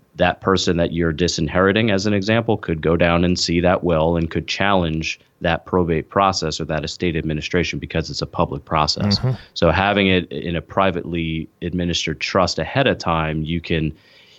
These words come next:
Speaker 1: you, you can avoid that because, again, it's a privately administered document. And if that party is not a part of that trust, then they don't have any rights necessarily to, to look at that, uh, that trust document and perhaps challenge it.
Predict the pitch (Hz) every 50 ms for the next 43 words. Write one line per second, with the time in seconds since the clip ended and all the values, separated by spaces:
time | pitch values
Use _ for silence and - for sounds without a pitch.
0 | _ - - 82 78 78 82 85 82 - 82 80 78 76 82 92 98 98 87 76
1 | 85 82 82 78 - - - 87 78 82 85 87 82 78 - - - - - 87
2 | 87 85 78 85 - 78 80 76 73 71 78 78 76 73 - - - 73 71 67
3 | - _ _ _ _ _ - 82 82 85 85 - 76 76 76 76 76 73 73 73
4 | - - 80 80 78 - _ - - - 110 110 98 87 82 80 76 73 80 85
5 | 82 80 73 - - - - 87 87 85 - - 82 85 82 80 82 80 78 76
6 | - - _ _ _ _ _ - 78 78 76 - - - 110 107 123 120 - -
7 | 85 82 82 85 82 87 82 80 90 85 82 85 80 78 76 76 80 80 80 78
8 | - - - - 92 87 80 - - - - 82 78 78 78 78 76 - - -
9 | 78 73 71 - - - _ _ _ - - 87 82 80 82 80 - 80 78 -
10 | 82 78 78 76 73 - _ - 76 67 67 71 92 78 76 - - 92 80 -
11 | - 78 76 76 78 76 73 71 - 73 71 71 - - - - 90 80 71 65
12 | - - -